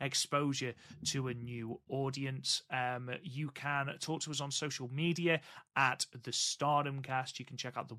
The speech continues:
website, w w w dot the stardomcast dot com. If you aren't already a patron, consider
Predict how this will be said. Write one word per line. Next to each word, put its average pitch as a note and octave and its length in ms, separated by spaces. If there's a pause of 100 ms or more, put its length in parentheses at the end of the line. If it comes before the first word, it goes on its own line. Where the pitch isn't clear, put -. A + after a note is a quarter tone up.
website, C#3+ 640
w C3 240
w A#2+ 240
w B2 220
dot A2 300 (160)
the B2 80
stardomcast D3 920 (460)
dot - 320
com. B2 300
If B2 120
you D3+ 120
aren't E3 220
already D#3 260
a D3 40
patron, D3+ 540
consider D#3+ 600